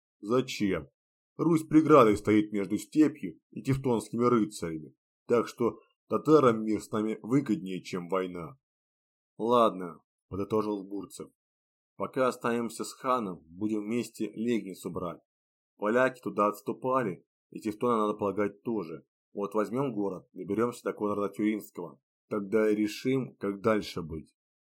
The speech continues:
«Так ведь это», снова встрял Бурангул, «нет сейчас Конрада в Легницкой крепости?» «Нет», вскинулся Бурцев. «Мои воины видели, как магистр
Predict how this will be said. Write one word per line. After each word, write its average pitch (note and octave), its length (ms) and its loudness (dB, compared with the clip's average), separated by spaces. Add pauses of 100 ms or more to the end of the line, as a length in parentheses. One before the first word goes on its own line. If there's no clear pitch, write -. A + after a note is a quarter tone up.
(140)
«Так - 220 -6
ведь A2+ 280 -4
это», F#2+ 560 -2 (200)
снова A2 440 -4
встрял G2 360 -2
Бурангул, G#2 720 -2 (440)
«нет B2 360 -2
сейчас C3+ 380 0
Конрада A2+ 380 2
в G2+ 60 -2
Легницкой G#2 500 -2
крепости?» - 680 -4 (420)
«Нет», G2 520 0 (840)
вскинулся B2 720 -2
Бурцев. A2 540 -6 (520)
«Мои D3 380 -4
воины E3+ 380 0
видели, D3+ 360 0
как G#2 180 -8
магистр C#3 600 -4